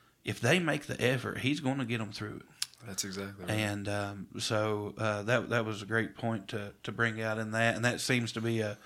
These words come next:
Speaker 1: a common point that we've all really, um, have shared in, i-, is his having that feeling whenever we go to pray about something and, and worrying about what people are thinking. And, and,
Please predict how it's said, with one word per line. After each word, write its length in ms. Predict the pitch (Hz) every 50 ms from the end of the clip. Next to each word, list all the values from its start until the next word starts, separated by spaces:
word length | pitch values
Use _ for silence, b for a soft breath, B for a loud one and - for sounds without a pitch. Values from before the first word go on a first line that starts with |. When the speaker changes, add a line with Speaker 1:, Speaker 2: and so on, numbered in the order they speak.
| B B B B B B B B
Speaker 1:
a 100 | 120 110
common 400 | - 135 139 147 139 117 113 113
point 300 | - 120 117 117 107 107
that 100 | 110 92
we've 180 | 113 113 110
all 340 | 113 113 120 117 110 107 104
really, 420 | 101 107 113 113 107 104 104 101 - - - -
um, 440 | - 107 104 104 104 104 107 107 - _ _ _ _ _ _ _ -
have 180 | - 110 101
shared 380 | - - 120 113 110 107 107 104
in, 260 | 104 104 101 101 98 98 b b b b b b b b b b -
i-, 40 | -
is 380 | 107 107 104 - 104 107 104 -
his 220 | 110 104 101 -
having 300 | - 113 113 107 107 104
that 160 | 107 98 -
feeling 400 | - - 117 113 110 110 107 104
whenever 360 | 107 104 104 107 107 101 101
we 140 | 101 104 104 98
go 180 | 107 104 107
to 100 | 104 -
pray 300 | - - 113 104 104 101 101
about 280 | 101 110 101 - 110
something 440 | - - 107 101 101 - 107 107 104
and, 160 | 101 98 101 - B B B B B B B B B B B
and 160 | - 104 107
worrying 400 | 113 127 139 131 117 107 104 98
about 260 | 104 101 107 104 - -
what 200 | 107 107 - -
people 280 | - 110 107 - 104 104
are 80 | 101
thinking. 520 | 101 - - 113 113 110 104 - 107 104 104
And, 200 | 104 104 104 - -
and, 220 | 113 110 104 101